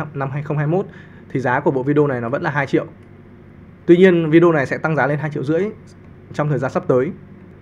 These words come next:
Và các bạn yên tâm rằng là mình chỉ tăng giá thôi chứ mình không bao giờ giảm giá.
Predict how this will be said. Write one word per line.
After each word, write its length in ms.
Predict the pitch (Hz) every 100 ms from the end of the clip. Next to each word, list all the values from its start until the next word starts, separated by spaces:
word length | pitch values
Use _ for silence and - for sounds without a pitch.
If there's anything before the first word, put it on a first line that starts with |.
| -
Và 160 | 143
các 100 | 139
bạn 100 | 170
yên 140 | 165 160
tâm 160 | 170
rằng 140 | 151 127
là 80 |
mình 140 | 127 127
chỉ 140 | 135 110
tăng 200 | 139 147
giá 220 | 123 120
thôi 180 | 175 156
chứ 120 | 156
mình 140 | 156 127
không 140 | 156
bao 100 | 147
giờ 100 | 143
giảm 200 | 123 98
giá. 260 | 104 104